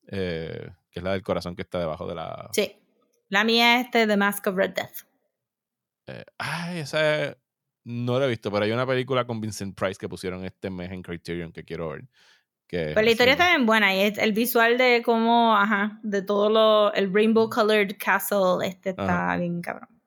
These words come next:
Speaker 2: Si la película
Speaker 1: Nice.
Speaker 2: lo hizo, props to the movie, porque,
Speaker 1: All right.
Speaker 2: porque... esto, so, sí, vean Lake Mungo,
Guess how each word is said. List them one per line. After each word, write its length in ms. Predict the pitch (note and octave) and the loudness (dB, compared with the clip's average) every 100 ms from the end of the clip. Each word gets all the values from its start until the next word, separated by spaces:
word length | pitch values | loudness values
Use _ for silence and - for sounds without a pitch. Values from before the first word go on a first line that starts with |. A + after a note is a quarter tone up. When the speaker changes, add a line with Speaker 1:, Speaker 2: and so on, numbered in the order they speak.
| _ _ _ _ | _ _ _ _
Speaker 2:
Si 120 | - | -4
la 140 | F3+ F3+ | 0 2
película 340 | F#3+ G#3+ C4 | 2 4 6
Speaker 1:
Nice. 40 | C#4 | 6
Speaker 2:
lo 60 | D4+ | 4
hizo, 320 | F4+ F#4+ D4 | 2 -2 -2
props 400 | A#3+ B3 C4 - | 0 0 -2 -8
to 140 | E4+ | -4
the 80 | E4 | -2
movie, 320 | E4 F#4 G4 E4 | -2 -6 -8 -12
porque, 240 | C4+ - C#4 _ - _ _ | -16 -20 -20 _ -20 _ _
Speaker 1:
All 160 | F#2 E3+ | -8 -4
right. 160 | D#4+ F#4 | -4 -6
Speaker 2:
porque... 280 | G3 G3+ | -6 -4
esto, 160 | G3 F#3+ | -4 -2
so, 160 | F#3+ G#3+ | 0 2
sí, 200 | A#3 G#3+ | 4 4
vean 360 | A3 A#3 C#4 | 6 6 6
Lake 220 | D4 D4+ D#4 | 4 2 4
Mungo, 520 | C4 A#3 A3+ A3+ | 4 4 4 4